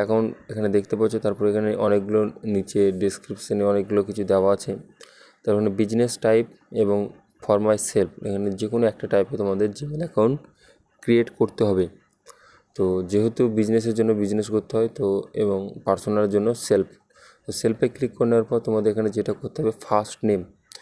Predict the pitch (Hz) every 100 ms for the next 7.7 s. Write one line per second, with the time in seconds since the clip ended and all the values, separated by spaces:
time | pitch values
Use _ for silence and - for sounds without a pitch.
0 | - - _ - 98 90 104 113 113 110
1 | 110 - _ _ - 107 98 92 104 117
2 | 175 165 107 104 - 104 101 - 104 101
3 | 101 101 95 87 - _ - _ _ 98
4 | 98 104 107 110 _ _ - 104 - 107
5 | 107 - 110 110 107 107 98 95 104 143
6 | _ _ _ _ 110 98 95 92 95 _
7 | _ _ _ _ - 98 92